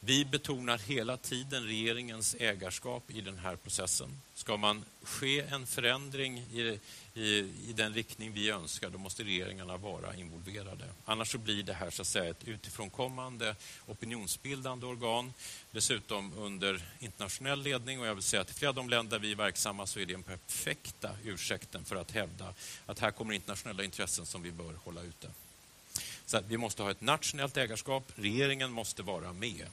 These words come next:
Och vi inrättar tillsammans med regeringen, eh, den multi-stakeholder-struktur som vi jobbar med, både nationellt och internationellt. Både i vår styrelse, med egna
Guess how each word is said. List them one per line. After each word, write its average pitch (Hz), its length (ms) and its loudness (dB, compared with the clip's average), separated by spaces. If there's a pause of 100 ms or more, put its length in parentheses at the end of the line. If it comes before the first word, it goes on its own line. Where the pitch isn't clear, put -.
(100)
Och 101 180 -4
vi 107 320 2
inrättar 120 560 4
tillsammans 104 460 2
med 104 120 0
regeringen, 127 440 0 (400)
eh, 98 240 6
den 98 340 2
multi-stakeholder-struktur 101 1700 0
som 90 220 0
vi 92 60 -4
jobbar 92 340 0
med, 82 240 -6
både 98 340 -2
nationellt 98 680 -2
och - 240 -8
internationellt. - 800 -8 (320)
Både 113 220 2
i 127 40 4
vår 120 140 2
styrelse, 131 600 2 (300)
med 107 220 0
egna 120 580 4